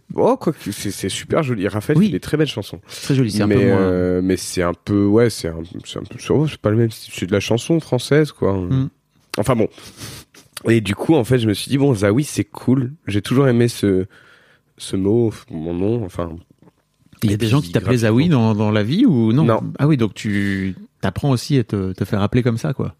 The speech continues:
Speaker 1: Euh, ouais, alors je me fais pas tellement appeler comme ça au quotidien. C'est effectivement en interview, à chaque fois, on me posait la question.
Speaker 2: Oui, j'imagine.
Speaker 1: Après, il y avait un truc d'identification, c'est-à-dire qu'en fait, comme je m'appelais déjà Raphaël Zawi sur Instagram, je me suis dit, en fait,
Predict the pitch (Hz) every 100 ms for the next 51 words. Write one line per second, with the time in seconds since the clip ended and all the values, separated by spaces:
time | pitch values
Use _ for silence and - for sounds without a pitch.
0 | - 107 104 101 95 95 95 107 123 127
1 | 101 90 90 101 - 113 117 120 - -
2 | 110 113 113 101 104 110 104 110 107 98
3 | 98 - 98 104 120 - 87 87 - 90
4 | - 107 107 92 90 92 104 104 92 -
5 | 107 - 92 92 92 90 - 110 143 -
6 | - 113 95 87 107 104 - 139 127 110
7 | 107 104 123 113 113 110 - - 117 113
8 | 139 - 107 - 98 117 - 117 101 104
9 | - 95 107 104 110 110 113 110 107 107
10 | 113 - 101 101 - 101 101 110 113 104
11 | - - - - - 101 98 - 110 110